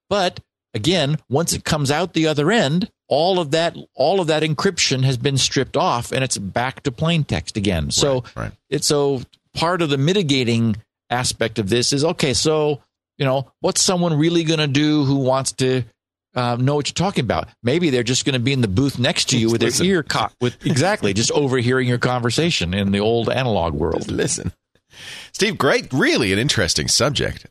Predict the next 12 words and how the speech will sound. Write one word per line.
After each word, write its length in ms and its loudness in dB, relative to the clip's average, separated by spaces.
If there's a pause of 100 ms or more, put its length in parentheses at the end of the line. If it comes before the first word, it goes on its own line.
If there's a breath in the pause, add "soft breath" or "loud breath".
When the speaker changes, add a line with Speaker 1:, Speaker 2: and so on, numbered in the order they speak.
Speaker 2:
um, 300 0
fascinating, 720 -2
and 80 0
of 40 -2
course 280 0 (320 loud breath)
ties 340 0
in 220 2
if, 180 -2
if, 220 0
if 140 0
you, 140 0
if 280 -2